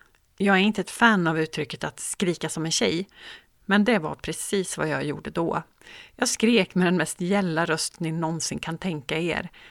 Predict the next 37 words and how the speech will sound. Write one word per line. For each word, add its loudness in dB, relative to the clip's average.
Herregud -4
vad -8
jag -8
skämde -8
ut -12
mig. -8
Lyckan -2
övertog 0
hjärtat -6
och -2
jag -2
landade -4
fisken -8
i -8
båten. -10
Den 4
blev 2
snabbt -6
grön 2
och 2
eftersom 0
kaptenen -2
hade 0
planerat 0
fisk -6
till -2
lunch 0
fick -6
jag 2
bidra -4
med -4
min -6
fångst. -10
Dags -2
att -12
börja -4
fiska. -2